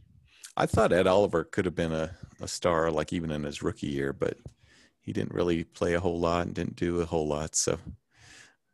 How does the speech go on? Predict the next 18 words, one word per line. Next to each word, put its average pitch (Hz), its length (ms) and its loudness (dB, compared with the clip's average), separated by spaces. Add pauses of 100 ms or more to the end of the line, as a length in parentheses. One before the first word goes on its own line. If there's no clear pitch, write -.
(140)
we'll 95 120 0
see. 104 200 4
Hopefully 90 320 4
he 95 60 2
does 95 180 4
come 82 180 0
around 82 240 2
next - 280 -4
year. 80 200 0 (600)
New 110 120 8
England's 220 320 6
a 156 40 6
tough - 260 4
one, 131 160 6 (220)
uh, 101 260 2
especially - 500 0
this 95 220 2
year. 107 260 4